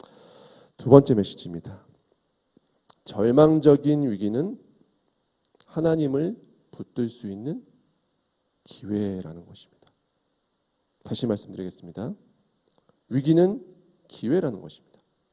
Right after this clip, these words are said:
어떤 기회입니까? 전심으로 하나님만을 붙들 수 있는 기회가 된다는 것입니다. 이십 절 말씀을 함께 봉독해 보-,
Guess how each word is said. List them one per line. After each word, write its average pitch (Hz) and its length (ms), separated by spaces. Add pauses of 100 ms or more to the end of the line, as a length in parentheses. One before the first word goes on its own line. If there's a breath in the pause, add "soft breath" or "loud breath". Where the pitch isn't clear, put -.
(380)
어떤 117 300
기회입니까? 95 580 (1160)
전심으로 135 960 (880)
하나님만을 147 880
붙들 123 360
수 - 200
있는 131 380 (920)
기회가 - 460
된다는 - 440
것입니다. - 320 (1700)
이십 - 260
절 156 160
말씀을 127 760 (500)
함께 120 320
봉독해 107 400
보-, - 140